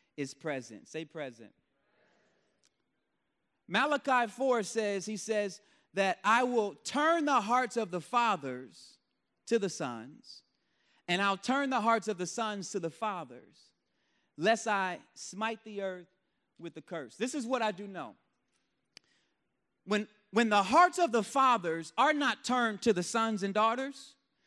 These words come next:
typically, this is what we see in households, what we see in communities, what we see in churches, what we see, period. What we see is a disconnect. We see violence begin to increase in communities. Amen?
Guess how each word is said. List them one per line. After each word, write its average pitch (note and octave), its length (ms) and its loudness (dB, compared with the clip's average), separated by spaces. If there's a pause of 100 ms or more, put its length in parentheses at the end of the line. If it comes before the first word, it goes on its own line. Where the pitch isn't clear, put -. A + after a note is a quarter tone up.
(300)
typically, C4 400 2
this C4+ 160 0
is B3 100 0
what A3+ 200 2
we A3+ 80 0
see G3+ 180 -4
in F#3 80 0
households, C#4 640 2
what G3 140 2
we G#3 80 -2
see G3 200 -2
in F3+ 80 0
communities, A#3+ 800 0
what E3+ 160 -4
we F3+ 120 -6
see E3 180 -10
in D3+ 100 -6
churches, A#3 540 -4
what E3+ 180 -4
we F3+ 120 -4
see, F3+ 260 -8
period. E3+ 520 -4 (440)
What C#4+ 320 6
we D4+ 140 0
see F#3+ 480 -4 (160)
is E3 160 -4
a D#3+ 60 -2
disconnect. A#3+ 800 -2 (340)
We F#3+ 120 -2
see F3+ 280 -2
violence A#3+ 580 0
begin A#3 340 -4
to A3+ 140 -2
increase A#3 420 -2
in A3+ 100 -8
communities. A#3 640 -6 (1080)
Amen? A3 280 0